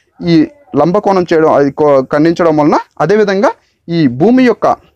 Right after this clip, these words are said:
ఇరవై మూడున్నర డిగ్రీల కోణం అనేది వంగి ఉండడం వలన ఇలాంటి మార్పులు అనేవి భూమధ్య రేఖ వద్ద సంభవిస్తాయని మనం చెప్పుకోవచ్చు. అదేవిధంగా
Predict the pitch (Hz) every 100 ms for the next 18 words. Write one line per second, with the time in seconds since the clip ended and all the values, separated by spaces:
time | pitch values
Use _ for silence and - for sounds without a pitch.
0 | _ _ _ - 151 196 196 190 185 165
1 | 151 147 160 143 139 143 131 139 254 -
2 | _ - 139 202 220 175 160 151 135 175
3 | 427 _ _ - 160 165 185 170 143 139
4 | - 135 123 170 254 151 160 143 131 120
5 | 120 120 262 - _ _ - 135 135 131
6 | 131 123 120 147 - _ _ - 120 -
7 | 90 - - - _ _ _ _ _ _
8 | _ _ - _ _ _ 349 _ _ _
9 | _ _ _ _ _ _ 175 247 233 180
10 | 202